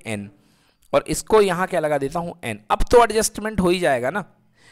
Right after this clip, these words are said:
क्योंकि तुम्हारा डिफरेंशिएशन करेंगे तो तुम डबल पावर के हो तो सिंगल पावर मत लोगे,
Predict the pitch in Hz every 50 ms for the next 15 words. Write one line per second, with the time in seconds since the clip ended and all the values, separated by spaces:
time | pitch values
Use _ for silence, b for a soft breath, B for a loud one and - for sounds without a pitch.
0 | b b b 175 165 180 214 - - 208 170 165 165 175 185 208 208 196 202 -
1 | 202 202 208 208 190 208 196 190 208 202 196 202 196 190 190 190 208 196 202 196
2 | - 214 208 185 160 151 170 185 180 185 190 180 185 185 190 196 202 190 208 190
3 | - 226 233 240 262 254 240 - 226 220 220 214 202 202 190 185 185 180 165 165
4 | 160